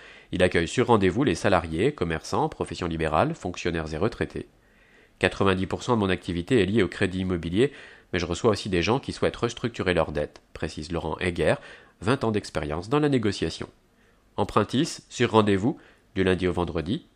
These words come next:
de neuf heures à midi et de quatorze heures à dix-neuf heures, vingt-huit rue Auguste Mounier, allée Louise, zéro six quarante-cinq cinquante et un soixante-sept cinquante-trois. Cuisiniste. Enseigne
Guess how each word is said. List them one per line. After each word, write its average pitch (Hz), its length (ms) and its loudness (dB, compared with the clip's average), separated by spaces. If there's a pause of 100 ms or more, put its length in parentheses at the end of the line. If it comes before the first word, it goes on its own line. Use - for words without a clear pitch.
de 80 80 -6
neuf 80 140 -4
heures 80 100 -6
à 78 60 -6
midi 82 260 -6
et 82 60 -2
de 82 60 -6
quatorze 80 360 -10
heures 78 100 -6
à 78 60 -6
dix-neuf 101 340 0
heures, 120 200 4 (360)
vingt-huit 95 380 -2
rue 90 180 -4
Auguste 87 360 -6
Mounier, 82 440 -2 (100)
allée 95 220 2
Louise, 92 360 -4 (400)
zéro 101 260 4
six 87 240 -6
quarante-cinq 90 600 0
cinquante 113 380 -6
et 78 80 -2
un 101 140 -4
soixante-sept - 600 -6
cinquante-trois. 135 680 -4 (2750)
Cuisiniste. 139 600 2 (800)
Enseigne 87 580 2